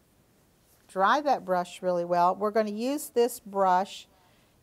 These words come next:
to work on our little folk art rose here. The little rose is basically this hot pink misshapen circle that we've already painted here. And we are going to shade the bottom side of this pink here,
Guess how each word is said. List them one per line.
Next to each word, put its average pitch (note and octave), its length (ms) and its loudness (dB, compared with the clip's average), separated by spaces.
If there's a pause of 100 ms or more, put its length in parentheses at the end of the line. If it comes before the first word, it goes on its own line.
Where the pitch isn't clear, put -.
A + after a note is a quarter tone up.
to G#3+ 280 -2
work A#3 300 0
on G#3 260 -4
our F#3 280 0
little A3 380 2
folk G#3+ 380 -2
art G#3+ 240 4
rose F#3 460 -4
here. E3 200 -4
The F#3 140 -8
little B3 300 -2
rose A#3+ 460 2
is G#3+ 280 0
basically B3 640 -4
this G#3 240 -10
hot - 360 2
pink A3 440 -8 (420)
misshapen A3+ 1000 -2
circle - 480 -4
that F3 160 -6
we've F3 180 -10
already E3 260 -2
painted E3 460 -12
here. F3+ 320 -6 (720)
And A#3 180 -8
we B3+ 120 -2
are B3 100 4
going A#3+ 320 0
to G#3 140 -8
shade B3+ 720 -4
the G3 180 0
bottom G3+ 500 0
side A3 680 -2 (100)
of G3 460 -2
this F#3 360 -6
pink G3 340 -10
here, F#3+ 420 -6